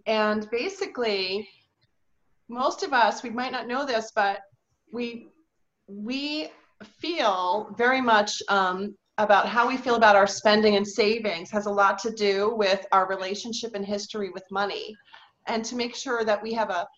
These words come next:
healthy relationship with money, my tip would be to only purchase products and services that line up with your values, beliefs, and moves you towards your overall vision for the future.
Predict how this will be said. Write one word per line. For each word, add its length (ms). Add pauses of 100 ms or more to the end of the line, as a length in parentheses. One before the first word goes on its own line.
(120)
healthy 420
relationship 720 (100)
with 180
money, 460 (920)
my 240
tip 280
would 140
be 380 (300)
to 200
only 300 (100)
purchase 440
products 500
and 120
services 640
that 180
line 200
up 120
with 100
your 120
values, 800 (460)
beliefs, 640 (280)
and 140
moves 280
you 140
towards 500
your 220
overall 560
vision 640
for 100
the 100
future. 600